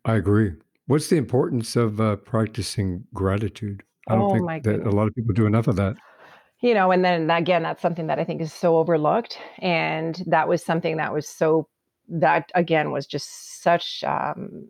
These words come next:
Speaker 2: such an awakening for me. That was because I was feeling such gratitude, you know, in those early moments. And it's been probably my, my, my beacon, my guiding light, my guiding force. It's the thing that I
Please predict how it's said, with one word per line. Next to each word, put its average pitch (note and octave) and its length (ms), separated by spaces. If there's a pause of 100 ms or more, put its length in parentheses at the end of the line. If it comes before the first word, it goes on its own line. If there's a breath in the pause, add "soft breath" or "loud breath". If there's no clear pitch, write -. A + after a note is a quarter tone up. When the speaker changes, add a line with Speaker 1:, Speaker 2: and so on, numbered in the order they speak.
(160)
Speaker 2:
such - 240
an F#3 80
awakening D#3 440
for C#3+ 100
me. D#3+ 180
That C#3 160
was - 240
because E3 300
I C#3+ 40
was D3 160
feeling F#3+ 260
such C#3+ 200
gratitude, F3+ 600
you D3+ 80
know, D3 100
in D3 80
those D3 160
early D#3 240
moments. E3 540 (680 soft breath)
And E3+ 480
it's - 200
been F#3+ 600 (760)
probably G3 520
my, D#3 420
my, D#3+ 300 (120)
my D#3 220
beacon, D#3 500
my D3 100
guiding D3 460
light, C#3+ 280
my D3+ 120
guiding D3+ 360
force. D#3 300
It's - 140
the D#3 80
thing D#3 240
that D3 120
I D3+ 160